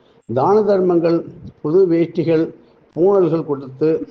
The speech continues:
பாடசாலை, வேத பாடசாலை மற்றும் தேவார பாடசாலைகளிலே அவர்களுக்கு உதவி செய்வதும், இசைக்கலைஞர்-, கலைஞர்களுக்கு உதவிகளை செய்வதும், பிரதோஷ காலத்திலே முழுமையாக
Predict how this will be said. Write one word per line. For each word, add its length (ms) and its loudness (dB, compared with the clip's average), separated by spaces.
பாடசாலை, 640 -2
வேத 300 -2
பாடசாலை 640 0
மற்றும் 540 0
தேவார 440 2
பாடசாலைகளிலே 840 -2
அவர்களுக்கு 380 -6
உதவி 300 -2
செய்வதும், 460 -2
இசைக்கலைஞர்-, 920 0
கலைஞர்களுக்கு 680 0
உதவிகளை 480 2
செய்வதும், 500 0
பிரதோஷ 500 0
காலத்திலே 460 0
முழுமையாக 640 2